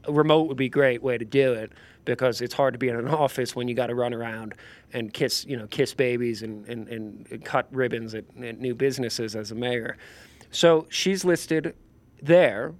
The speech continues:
as May twenty seventeen to November twenty nineteen. So when you add it all up, she was double dealing based on the information.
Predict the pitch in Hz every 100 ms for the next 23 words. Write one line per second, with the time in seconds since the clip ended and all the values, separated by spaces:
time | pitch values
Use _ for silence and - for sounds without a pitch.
0 | _ 147 135 135 120 127 - 156 147 120
1 | 120 131 - 101 107 - 123 104 101 104
2 | 110 - _ _ - 120 104 107 147 147
3 | - 107 170 _ _ _ - - - 196
4 | 185 113 107 - _ _ _ _ _ 151
5 | 151 147 143 165 226 190 139 120 120 156
6 | 104 - - _ - _ - 202 160 123
7 | 123 92 98 90 123 131 90 69 _ _
8 | - _ _ _ _ 151 135 120 110 104
9 | 95 - 113 175 165 -